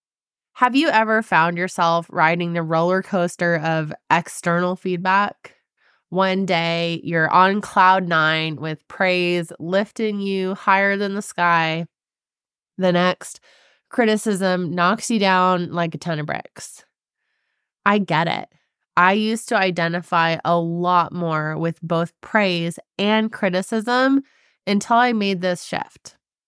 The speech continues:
I want to chat for a moment about something that is just so close to my heart, and that is the power of detachment when it comes to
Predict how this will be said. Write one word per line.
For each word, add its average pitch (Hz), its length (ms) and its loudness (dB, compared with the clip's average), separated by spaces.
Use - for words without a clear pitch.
I 220 80 6
want 302 180 2
to 349 120 -2
chat 208 340 2
for 208 120 0
a 196 60 2
moment 180 340 2
about 185 240 0
something 196 440 -4
that 175 260 4
is 175 140 -2
just 175 260 -6
so 202 180 2
close 190 360 0
to - 80 -8
my 175 160 0
heart, 156 420 -2
and 185 140 0
that 180 140 4
is 190 120 -2
the 220 140 -2
power 185 320 2
of 180 180 0
detachment 170 920 -2
when 170 120 -2
it 165 160 -4
comes 180 500 -2
to 170 340 0